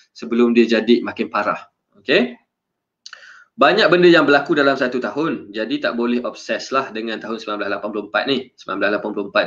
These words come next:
tu cuma satu tahun saja, macam tahun-tahun lain. Okey, Winston pun tak pernah yakin yang tahun yang dia dia duduk tu adalah tahun sembilan belas lapan puluh empat. Okey, dia just letak saja itu adalah tahun sembilan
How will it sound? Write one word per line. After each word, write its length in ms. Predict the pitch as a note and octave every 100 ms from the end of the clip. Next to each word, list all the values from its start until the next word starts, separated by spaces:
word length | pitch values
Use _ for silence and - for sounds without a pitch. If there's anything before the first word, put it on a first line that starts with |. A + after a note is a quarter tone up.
| -
tu 60 | C#3+
cuma 240 | A2 G#2+
satu 240 | G#2 F#2+ G#2
tahun 240 | - B2
saja, 480 | A#2+ G#2 G2+ C3+ A3 - - -
macam 320 | D#3+ E3+ D#3+ C3
tahun-tahun 400 | B2+ A#2+ A#2 A2+
lain. 420 | G#2+ G#2 G2+ G2+ G#2 _ _
Okey, 120 | - C#3
Winston 360 | A#2 A#2 C3 B2+
pun 120 | E3+
tak 160 | B2 B2
pernah 160 | A#2+
yakin 480 | A2+ G#2+ - C#3+ C3+
yang 240 | A#2 A#2+
tahun 320 | B2 G#2+ A#2+ B2
yang 140 | A2 G#2+
dia 280 | G#2+ G#2 G2 _ - - _
dia 160 | - G#2+
duduk 240 | A#2 A2+
tu 160 | D3 D3
adalah 240 | A2 G#2
tahun 240 | - A#2
sembilan 200 | A2+ G2 G2+
belas 100 | G#2+
lapan 140 | F#2+ -
puluh 160 | G#2 G2
empat. 240 | B2+ G2 - D#2
Okey, 240 | A#2 A#2
dia 100 | G#2 G2
just 640 | G#2 - - - - _
letak 400 | A2+ A#2+ - -
saja 240 | A#2+ A#2
itu 320 | A2 G2 A#2+ A2+
adalah 160 | G#2+
tahun 240 | G#2+ G#2 G2+
sembilan 160 | F#2+